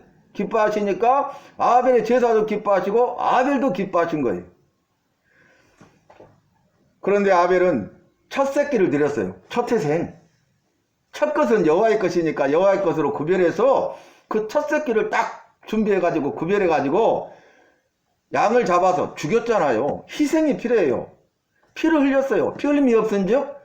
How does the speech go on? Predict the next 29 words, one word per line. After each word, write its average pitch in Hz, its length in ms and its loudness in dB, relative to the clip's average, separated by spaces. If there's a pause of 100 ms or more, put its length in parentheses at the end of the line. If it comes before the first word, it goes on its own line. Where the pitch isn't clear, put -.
(220)
제사함도 185 600 2
없느니라 165 440 0
그랬어요. 147 440 -2 (320)
희생과 285 380 2
헌신이 247 380 2
없이는 202 520 0 (280)
제속, 208 600 0
오늘 190 340 0
일 165 160 0
장 208 200 0
말씀에 170 320 0
제속함을 190 640 0
받지 139 240 -4
못한다고요. 147 720 0 (220)
제사함이 208 460 0
없다고요. 170 540 0
제영사함을 196 640 0
받을 170 180 0
수 175 120 -2
없-, 160 300 -4
없다고요. 117 600 -2 (960)
제 247 220 2
형벌을 247 360 2
면할 208 240 2
수가 175 200 0
없다고요. 156 540 0
구원받을 226 440 0
수 170 140 0
없다고요. 170 680 0